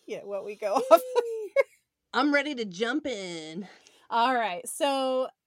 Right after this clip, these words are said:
Speaker 1: we, so right now, what I, what I've basically compiled is a, a short list, short-ish list of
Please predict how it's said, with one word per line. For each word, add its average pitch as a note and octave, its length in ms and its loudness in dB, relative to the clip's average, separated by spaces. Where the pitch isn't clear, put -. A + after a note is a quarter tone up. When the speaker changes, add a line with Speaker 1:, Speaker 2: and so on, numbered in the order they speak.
Speaker 1:
we, C#4 260 -4
so C#4 340 -2
right D4+ 240 -2
now, B3 300 -4
what B3+ 160 -4
I, B3 220 -4
what B3+ 160 -6
I've B3 140 -4
basically C4 840 -8
compiled G#3+ 680 -2
is G#3 260 -6
a, A#3 160 -8
a D#4+ 140 -6
short A#4 280 -6
list, B3 460 -4
short-ish G#3+ 640 -6
list F#3+ 400 -8
of G3+ 320 -4